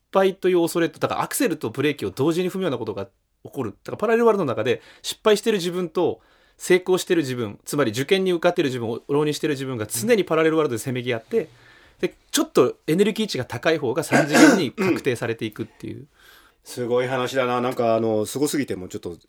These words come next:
Speaker 2: 咳が出るわ、これ。
Speaker 1: <laughs>
Speaker 2: なんか、
Speaker 1: 多分パラレルワールドだと十一次元とかまでの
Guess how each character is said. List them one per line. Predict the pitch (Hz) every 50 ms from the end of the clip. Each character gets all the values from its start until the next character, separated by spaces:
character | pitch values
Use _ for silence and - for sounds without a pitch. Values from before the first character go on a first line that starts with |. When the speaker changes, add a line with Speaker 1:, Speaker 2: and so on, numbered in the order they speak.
| - _ -
Speaker 2:
咳 | - - 113 113 113 - 165
が | 139 110 95
出 | - 90
る | 85 82
わ、 | 76
こ | -
れ。 | - -
Speaker 1:
<laughs> | - - - - - - - - - - - - - - - - - 104
Speaker 2:
な | 104 107
ん |
か、 | 87
Speaker 1:
多 | - 359
分 | 285 214
パ | 247 285
ラ | 330 381
レ | 403
ル | 392 -
ワ | 427 440
ー |
ル | 427 330
ド | 190 170
だ | 156
と | 156 156 135 135
十 | 127 120 156 220 247
一 | 240 294
次 | 254 294
元 | 254 254 233 190
と | 190
か | 143 147
ま | 139 143 143
で | 135
の | 123 113 113